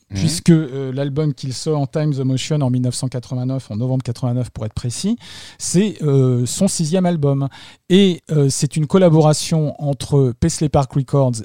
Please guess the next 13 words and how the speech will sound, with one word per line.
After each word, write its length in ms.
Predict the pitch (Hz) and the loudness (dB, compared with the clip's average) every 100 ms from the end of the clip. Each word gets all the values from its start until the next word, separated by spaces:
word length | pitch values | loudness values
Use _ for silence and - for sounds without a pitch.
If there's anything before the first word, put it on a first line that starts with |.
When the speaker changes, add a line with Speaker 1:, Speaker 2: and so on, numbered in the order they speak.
| - | -6
Speaker 2:
et 120 | 131 | -6
T 200 | - 202 | -2 0
D 120 | 156 | 0
K 120 | - | 2
Records, 720 | 147 127 120 147 220 208 123 113 - - - | 2 2 2 2 2 0 -4 -8 -12 -20 -14
mais 340 | - 147 160 196 | -6 0 2 2
qui 200 | - 147 | -2 -6
sera 360 | - 160 185 - | -2 -2 -2 2
uniquement, 680 | 196 190 180 175 175 214 143 | 2 2 -2 0 0 -2 -4
euh, 280 | 131 123 120 | -4 -4 -6
distribuée 800 | 127 165 - 156 131 156 214 - - | -6 -8 -2 -2 0 0 -2 -8 -6
au 100 | 185 | -2
Japon. 340 | 160 151 123 | 0 0 -4